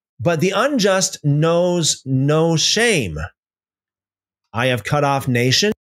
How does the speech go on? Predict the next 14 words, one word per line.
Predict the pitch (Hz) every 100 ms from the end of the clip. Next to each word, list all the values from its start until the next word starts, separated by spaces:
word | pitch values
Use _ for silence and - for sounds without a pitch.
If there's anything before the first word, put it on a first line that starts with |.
| _ - 214 - - - _
Their | 131 127
forts | - 143 151
are | 123
devastated. | 107 139 156 - 170 175 196 - - -
I | 131
have | 139 123
made | 135 147 156
their | 135
streets | 127 - 160 170 -
desolate, | - 143 151 208 208 214 - - - -
with | 143 139
none | 147 214 262
passing | 190 185 180 190 175
by. | 143 107 65